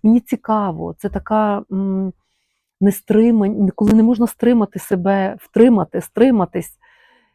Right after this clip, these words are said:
е, запалилася, е,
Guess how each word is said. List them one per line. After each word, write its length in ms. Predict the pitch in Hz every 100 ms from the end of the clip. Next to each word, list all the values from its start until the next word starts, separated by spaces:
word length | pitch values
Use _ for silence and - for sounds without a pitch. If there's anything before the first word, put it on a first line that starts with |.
| _ _ _ _ -
е, 560 | 180 180 185 185 190 185
запалилася, 1500 | 185 175 214 - 233 226 233 226 202 190 - 190 185 185 185 -
е, 360 | 175 - -